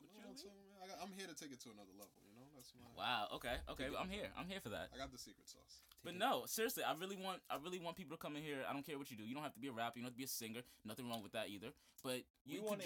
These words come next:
Speaker 2: just
Speaker 3: hear
Speaker 2: be
Speaker 3: your story, guys.
Speaker 2: Yeah, I want you to just come
Speaker 3: Everybody
Speaker 2: here and
Speaker 3: has
Speaker 2: talk.
Speaker 3: a story or two to tell, and I feel like over here you're gonna get a lot of that.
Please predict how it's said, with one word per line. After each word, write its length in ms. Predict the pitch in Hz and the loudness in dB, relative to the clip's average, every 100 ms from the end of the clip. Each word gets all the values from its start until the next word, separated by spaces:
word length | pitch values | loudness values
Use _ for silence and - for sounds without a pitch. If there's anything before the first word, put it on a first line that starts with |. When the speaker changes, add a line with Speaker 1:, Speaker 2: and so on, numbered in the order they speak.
| 185 | 0
Speaker 2:
just 60 | |
Speaker 3:
hear 100 | 180 | 2
Speaker 2:
be 300 | 185 196 196 - | 0 0 -4 -6
Speaker 3:
your 160 | 131 113 | -4 0
story, 720 | - - - 165 214 196 135 101 | 0 0 -2 2 2 2 -2 -4
guys. 400 | 120 156 185 202 | -2 0 2 4
Speaker 2:
Yeah, 320 | 233 254 208 | 6 8 6
I 60 | 135 | 4
want 160 | 220 - | 2 2
you 80 | |
to 80 | 196 | 0
just 80 | 220 | 0
come 160 | 214 185 | 2 2
Speaker 3:
Everybody 160 | 180 | 4
Speaker 2:
here 0 | |
and 80 | 123 | 4
Speaker 3:
has 80 | - 135 | 6 6
Speaker 2:
talk. 140 | - | 4
Speaker 3:
a 40 | - | 0
story 500 | - - 175 170 175 131 | -6 -6 -6 -6 -8 -8
or 140 | 127 - | -10 -10
two 160 | 175 151 | -4 -4
to 120 | 131 - - | -4 -10 -4
tell, 240 | 160 147 - | -4 -4 -10
and 80 | 120 120 | -12 -14
I 60 | - | -14
feel 140 | 143 131 | -12 -10
like 160 | 123 117 | -10 -12
over 160 | 117 110 107 | -14 -14 -18
here 80 | 127 | -16
you're 160 | 135 104 | -14 -16
gonna 160 | 95 - | -20 -20
get 80 | - | -20
a 120 | 90 101 | -20 -18
lot 240 | 123 113 | -16 -16
of 60 | - | -16
that. 160 | - | -20